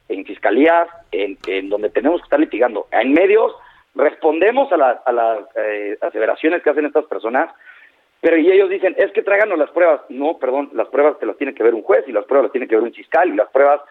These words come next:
se hacen en esa instancia. Y a los medios se les tiene que ir informando de cómo se van dando las cosas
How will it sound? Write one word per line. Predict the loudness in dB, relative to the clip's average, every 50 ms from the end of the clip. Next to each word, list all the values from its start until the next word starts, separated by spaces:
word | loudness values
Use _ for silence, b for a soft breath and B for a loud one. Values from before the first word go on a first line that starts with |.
| b b b b
se | -2 -2
hacen | 0 0 -2 -6 -6 _
en | -8 -2 0 0
esa | 0 0 -2
instancia. | -6 -4 -2 -2 -2 -2 -4 -6 -6 -4 -2
Y | -2
a | 0
los | 0 0 0
medios | 2 2 2 2 2 0 B B B B B
se | 0 0
les | 0 2
tiene | 0 0 0 2
que | 2 2
ir | 2
informando | 2 2 0 0 2 2 2 2 2
de | 2 2
cómo | 2 -2 -2 2
se | 0
van | 2 2
dando | 2 2 2
las | 2 2 0
cosas | 0 0 2 2 2 2